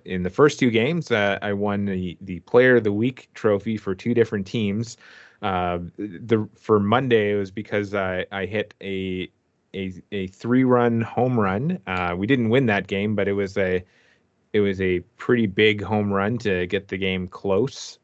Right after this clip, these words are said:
and we, I think we lost by one run. Uh, in the second game, it was, uh, because, uh, well, on Tuesdays, we've been playing on field without fences. So, uh, the, this field that we've played on twice in,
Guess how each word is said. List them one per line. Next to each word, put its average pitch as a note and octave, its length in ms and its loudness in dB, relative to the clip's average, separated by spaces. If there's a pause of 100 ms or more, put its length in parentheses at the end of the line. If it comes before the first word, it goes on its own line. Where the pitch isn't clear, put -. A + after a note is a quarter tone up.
and F#2 300 -4
we, F2+ 260 -6 (340)
I - 60 -10
think G#2 180 -6
we G2+ 100 0
lost F#2+ 340 -2
by F2 160 -2
one F#2 260 -2
run. A#2 300 -4 (560)
Uh, F#2 240 -2
in F#2 80 -4
the G2 80 -2
second C3+ 340 0
game, A#2+ 300 2
it A2 60 0
was, G#2 340 -4
uh, G2 220 2
because, G2 880 -2
uh, F2 380 -6
well, G2+ 380 0 (460)
on A#2 160 0
Tuesdays, D#3+ 480 2
we've B2+ 140 -2
been A#2+ 160 -4
playing B2+ 280 -2
on G#2+ 100 -2
field A#2+ 360 2
without G#2+ 360 -2
fences. F#2+ 580 -6
So, F2+ 460 -4 (200)
uh, F2 340 -8 (280)
the, G#2 240 -2
this G#2+ 300 0
field D#3+ 300 4
that C#3+ 80 6
we've A2+ 280 0
played A#2+ 240 2
on G2+ 160 0
twice B2 400 0
in, G#2 220 -4